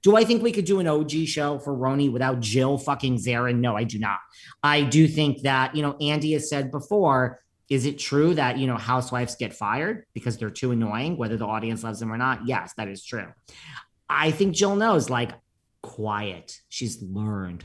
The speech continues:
I am not talking about the O G show. I don't know anything about the O G show. I haven't been asked. I'm not promoting the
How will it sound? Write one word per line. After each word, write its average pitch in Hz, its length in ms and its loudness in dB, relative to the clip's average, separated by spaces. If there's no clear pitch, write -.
I 104 60 -6
am 101 120 -4
not 104 220 -6
talking 117 420 -4
about 101 260 -4
the 113 140 -2
O 101 140 -4
G 98 240 -4
show. 101 340 -4
I 147 100 4
don't 165 300 4
know 170 160 2
anything 175 320 2
about 117 220 -2
the 120 140 -2
O 110 60 -2
G 120 200 -2
show. 127 240 2
I 165 100 4
haven't 175 400 4
been 165 160 2
asked. 165 580 2
I'm 143 200 4
not 143 220 0
promoting 180 500 2
the 139 120 2